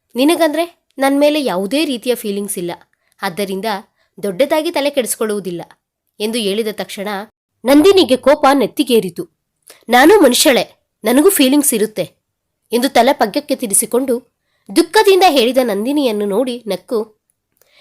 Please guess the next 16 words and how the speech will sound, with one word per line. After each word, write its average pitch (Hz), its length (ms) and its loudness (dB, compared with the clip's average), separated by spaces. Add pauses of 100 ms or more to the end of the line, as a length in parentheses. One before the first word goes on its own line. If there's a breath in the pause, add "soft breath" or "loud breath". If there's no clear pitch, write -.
(160)
ಕೆನ್ನೆಯ 339 380 4
ಮೇಲೆ 226 480 -2 (360)
ಒಡೆದ 269 260 2
ಜಾಗದಲ್ಲಿ 240 560 0
ಟಕ್ಕೆಂದು 285 540 -4
ಮುತ್ತಿಟ್ಟು, 208 720 -8 (540)
"ನೋವು 277 320 0
ಮಾಯ 226 260 0
ಆಯ್ತಾ?" 185 520 -8 (540)
ಎಂದನು 208 540 -2
ನಗುತ್ತಾ. 180 500 -10 (800)
ನಂದಿನಿ 392 440 2
ಕಣ್ಣುಗಳು 302 500 0
ದೊಡ್ಡವು 254 340 -2
ಮಾಡಿ 220 260 -4
ನೋಡುತ್ತಿದ್ದರೆ, 196 800 -8